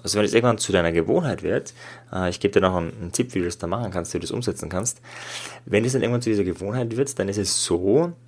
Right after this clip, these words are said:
dass du, ähm, na, man könnte jetzt sagen, mehr bei dir bist, beziehungsweise mehr Gestalter deines Lebens bist,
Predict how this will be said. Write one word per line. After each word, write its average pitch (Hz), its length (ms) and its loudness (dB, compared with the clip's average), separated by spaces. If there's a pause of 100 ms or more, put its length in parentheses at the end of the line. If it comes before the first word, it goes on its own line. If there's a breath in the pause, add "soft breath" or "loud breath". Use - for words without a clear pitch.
dass - 340 -4
du, 120 400 0 (460 loud breath)
ähm, 98 640 -4 (460)
na, 101 140 -2
man 95 100 -2
könnte 98 180 0
jetzt 92 100 -2
sagen, 87 260 0
mehr 90 180 2
bei 90 140 0
dir 98 200 2
bist, - 260 -2
beziehungsweise 95 320 -8
mehr 87 420 0
Gestalter 87 440 -2
deines 90 240 -6
Lebens 104 300 -4
bist, - 480 -4